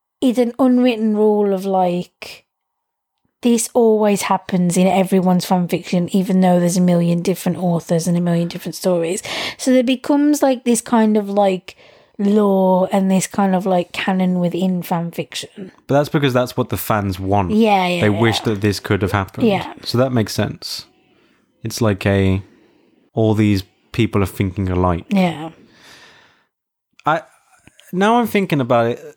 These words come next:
Speaker 2: there were, I don't really like when that, like, extra stuff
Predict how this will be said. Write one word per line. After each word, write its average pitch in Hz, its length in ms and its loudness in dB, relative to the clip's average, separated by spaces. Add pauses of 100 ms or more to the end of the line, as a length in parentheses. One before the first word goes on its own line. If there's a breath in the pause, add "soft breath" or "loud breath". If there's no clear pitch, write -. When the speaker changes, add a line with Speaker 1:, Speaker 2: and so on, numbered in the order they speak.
(140)
Speaker 2:
there 170 140 2
were, 180 180 2 (160)
I 180 120 0
don't 226 440 0
really 202 260 2
like 151 360 0
when 127 220 2
that, 127 180 -2
like, 113 320 -4
extra 120 400 -4
stuff - 680 -4